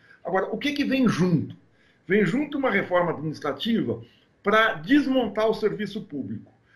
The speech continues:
Só que isso não vem dito dessa forma. Ninguém escreveu, "Vamos desmontar o serviço público." Não, "Vamos cortar gastos." Porque no Brasil, os neoliberais colocam o corte de gastos como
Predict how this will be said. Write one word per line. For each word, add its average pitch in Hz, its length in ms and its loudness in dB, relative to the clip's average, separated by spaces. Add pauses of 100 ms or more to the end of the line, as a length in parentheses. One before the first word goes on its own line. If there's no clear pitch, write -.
(120)
Só 285 200 -4
que 254 120 -4
isso 277 280 0
não 277 160 -2
vem 196 200 2
dito 220 320 -4
dessa 262 280 0
forma. 160 360 2
Ninguém 135 320 -2
escreveu, 151 640 -2
"Vamos 185 380 -2
desmontar 160 420 0
o 156 80 0
serviço 147 380 -8
público." 120 280 -14 (240)
Não, 170 300 0 (140)
"Vamos 208 260 -2
cortar 214 540 0
gastos." - 640 -6 (260)
Porque - 180 -12
no 294 140 -8
Brasil, 214 640 -2 (240)
os 147 160 -6
neoliberais 156 920 -2 (200)
colocam 202 600 0
o - 140 -2 (100)
corte 240 440 2
de 139 120 -6
gastos 165 640 -4
como 202 300 4